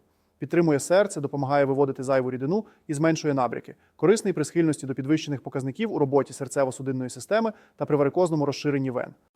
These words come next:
Квашена капуста — природний пробіотик, відновлює корисну мікрофлору,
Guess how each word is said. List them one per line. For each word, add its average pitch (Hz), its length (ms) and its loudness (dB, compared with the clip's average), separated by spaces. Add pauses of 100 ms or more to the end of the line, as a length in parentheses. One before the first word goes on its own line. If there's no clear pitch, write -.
Квашена 254 320 2
капуста — - 440 -4 (180)
природний 196 360 4
пробіотик, 160 580 0
відновлює 147 360 0
корисну 143 340 -4
мікрофлору, 180 600 0